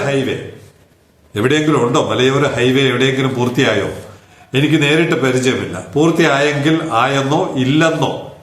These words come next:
ബന്ധപ്പെട്ടവർ പറയുക. പക്ഷെ സാമാന്യ വിവരം വെച്ചിട്ട് ഒരു മലയോര ഹൈവേ നമ്മൾ അറിയുന്നില്ല. ഇനിയാണ് വിഴിഞ്ഞം പദ്ധതി.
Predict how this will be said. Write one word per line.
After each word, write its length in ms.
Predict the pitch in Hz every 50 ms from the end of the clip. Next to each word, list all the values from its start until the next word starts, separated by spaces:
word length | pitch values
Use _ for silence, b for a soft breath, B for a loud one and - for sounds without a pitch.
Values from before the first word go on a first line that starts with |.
| - b b b b b b b b b _ -
ബന്ധപ്പെട്ടവർ 540 | 117 107 - 139 123 131 123 127 120 120 117
പറയുക. 380 | 113 113 107 107 107 104 101 101
പക്ഷെ 220 | 113 131 131 143 135
സാമാന്യ 500 | 127 131 127 135 143 160 170 175 180 180
വിവരം 360 | 170 160 156 156 156 156 151
വെച്ചിട്ട് 420 | 147 139 131 147 143 - - 117 98 85 - - - B B B B B B B B B -
ഒരു 160 | 120 131 151
മലയോര 380 | 151 143 127 143 139 139 139 139
ഹൈവേ 380 | 120 123 123 120 120 123 123
നമ്മൾ 320 | 120 120 113 107 113 113 113 131 120 101
അറിയുന്നില്ല. 520 | 98 104 110 113 113 110 101 95 80 78 85 85 - - - _ _ _ _ _ _ _ _ _ _ _ -
ഇനിയാണ് 440 | 127 123 151 156 135 107 - - 92 - - - - - - _ - _ _ _ _ _ _ _ _ - - B B B B B B B B -
വിഴിഞ്ഞം 340 | 123 131 139 139 147 139 113 113
പദ്ധതി. 320 | 104 - - - - -